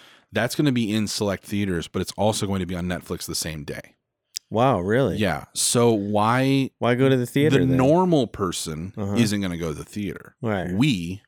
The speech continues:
Speaker 1: would.
Speaker 2: Sure.
Speaker 1: We're cinephiles.
Speaker 2: Yeah.
Speaker 1: We are the one percent, though.
Speaker 2: Right.
Speaker 1: We, we don't, we don't matter in the eyes of the, you know, the, the bottom line.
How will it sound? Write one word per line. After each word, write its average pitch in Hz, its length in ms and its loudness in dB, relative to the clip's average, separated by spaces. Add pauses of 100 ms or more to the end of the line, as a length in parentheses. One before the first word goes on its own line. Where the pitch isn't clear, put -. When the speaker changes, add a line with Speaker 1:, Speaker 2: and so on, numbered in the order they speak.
(180)
Speaker 1:
would. 90 440 -2 (160)
Speaker 2:
Sure. 104 220 2
Speaker 1:
We're 120 220 6
cinephiles. 101 560 -2 (260)
Speaker 2:
Yeah. 104 140 0
Speaker 1:
We 110 320 2
are 90 220 0
the 85 100 -6
one 92 260 -2
percent, 90 380 -6
though. - 260 -10 (180)
Speaker 2:
Right. 107 240 0 (280)
Speaker 1:
We, 107 220 2
we 120 140 4
don't, 117 280 0
we 113 100 2
don't 101 260 0
matter 90 480 -2
in 92 180 -6
the 90 120 -2
eyes 82 320 -4
of 78 240 -6 (100)
the, 80 320 -6
you 82 120 -8
know, 71 160 -10 (120)
the, 82 260 -6
the 82 200 -8
bottom 78 380 -6
line. - 340 -14